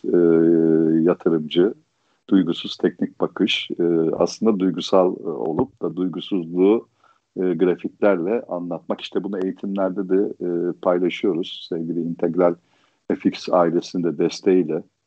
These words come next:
Kahraman olsun, Burçin olsun, Selin olsun, sağ olsunlar. Onların desteği. Ee, bizi sizlerle buluşturması, İntegral ailesine de teşekkür ediyorum. Ee, eğitim tarafı da bize büyük keyif veriyor.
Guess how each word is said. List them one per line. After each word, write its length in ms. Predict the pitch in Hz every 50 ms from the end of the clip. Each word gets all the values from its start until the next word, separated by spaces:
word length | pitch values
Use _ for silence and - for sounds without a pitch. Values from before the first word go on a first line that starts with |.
| _
Kahraman 520 | - - 85 78 80 85 85 82 87 85 85
olsun, 340 | 80 80 - - - 85 80
Burçin 280 | 82 78 - - 85
olsun, 300 | 82 82 76 - - 92
Selin 320 | 87 - - - 85 90 87
olsun, 300 | 78 78 - - 92 90
sağ 180 | - - 85
olsunlar. 600 | 82 80 80 90 - - 82 85 90 90 90 - -
Onların 420 | 85 82 82 82 82 87 85 80
desteği. 500 | 85 82 - - - 92 80 82 101 - - _ _ _ - - _ _ _ _ -
Ee, 560 | - 90 90 90 90 87 87 87 87 85 85 80
bizi 280 | 80 87 85 104 110
sizlerle 520 | - - 95 80 87 101 92 90 92 87 80
buluşturması, 680 | 85 80 82 - - - 85 82 80 80 80 - -
İntegral 460 | 95 85 - - 90 82 85 95 87 87
ailesine 420 | 85 80 76 78 - - - 92
de 80 | 85 78
teşekkür 500 | - - - - - - _ - 87 80
ediyorum. 360 | 73 78 82 78 80 101 117 _ _ _ _ _ - -
Ee, 960 | 85 80 82 80 80 80 82 80 80 80 - - 80 - - 85 - - 92
eğitim 320 | 90 87 - - 101 92
tarafı 380 | - - 90 87 78 - 98 87
da 140 | 85 80 80
bize 220 | 80 87 80 82
büyük 180 | 87 82 - -
keyif 320 | - 85 80 76 - -
veriyor. 300 | 85 78 82 82 95 107